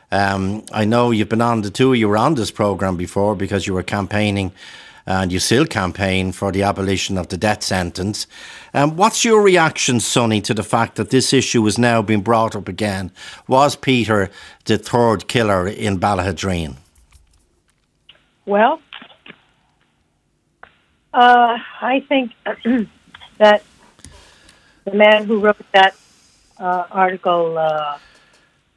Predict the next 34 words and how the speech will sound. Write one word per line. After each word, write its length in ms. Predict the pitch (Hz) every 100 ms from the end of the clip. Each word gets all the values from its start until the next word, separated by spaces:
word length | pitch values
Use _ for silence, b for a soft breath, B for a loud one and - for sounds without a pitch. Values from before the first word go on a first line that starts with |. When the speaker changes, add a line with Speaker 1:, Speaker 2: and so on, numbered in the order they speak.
| _
Speaker 2:
in 140 | 185 185
the 80 | 170
Examiner 680 | 160 180 170 170 175 220 - _ _ _ _ _ _ _ _ 196
has 140 | 180
been 180 | 208 196
cashing 460 | - 208 202 202
in 160 | 208 202
on 140 | 196
this 160 | 190 190
stance 520 | - - 180 196 208 190
of 120 | 175
his 140 | 208 - _ _ _
long 260 | 165 196 220
time, 220 | 214 202 - _ _ _ _ _ _ _ _ _ -
obviously 540 | 196 202 226 226 233 214
without 380 | 196 196 208 208
regard 440 | 196 190 208 208
for 120 | -
the 80 | 180
feelings 440 | - 214 214 214
and 160 | 190 185
well-being 640 | 190 190 208 208 214 233 -
of 160 | 190 -
the 80 | 185
families 440 | - 190 196 190 185
involved. 560 | 170 - - 190 220 - _ _ _ _ _ _ _
Even 300 | 240 240 220
now, 340 | 220 254 214
just 240 | 180 240 262
a 60 |
little 260 | 247 302 262
over 240 | 240 220
a 60 | 202
week 320 | 190 262 277